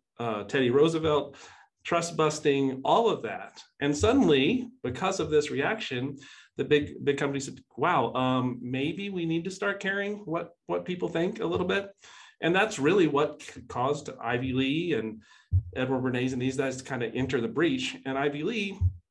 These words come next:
he had the kind of what was considered the founding document of, uh, P R, the, his Declaration of Principles, which he issued, um,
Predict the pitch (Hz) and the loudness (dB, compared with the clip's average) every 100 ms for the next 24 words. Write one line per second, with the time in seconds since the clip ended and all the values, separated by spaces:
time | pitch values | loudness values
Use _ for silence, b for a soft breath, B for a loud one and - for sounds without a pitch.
0 | _ _ _ - - - - 151 160 151 | _ _ _ -12 -10 -12 -2 0 2 0
1 | 143 127 127 139 127 135 135 - 127 127 | -6 -6 -4 -4 -2 -4 -4 -6 -8 -8
2 | - 170 156 127 - 131 143 143 131 120 | -4 0 2 2 0 0 2 2 0 0
3 | 127 131 110 98 _ _ _ - 113 110 | 0 -2 -6 -14 _ _ _ -8 -4 -4
4 | 107 - b b b b b - 110 101 | -6 -14 b b b b b -6 -6 -4
5 | 139 117 98 110 113 107 110 110 - 123 | 0 2 2 0 0 -2 -2 -6 -6 -4
6 | - 127 127 127 123 127 151 - 123 113 | -2 -4 0 0 0 0 -4 -2 -4 -4
7 | - 117 135 127 120 - 131 131 156 - | -4 -4 -4 -4 -6 -4 -4 -2 0 0
8 | 110 104 123 - B B B B 92 - | 0 -4 -6 -8 B B B B -12 -2
9 | 120 120 120 | 0 2 2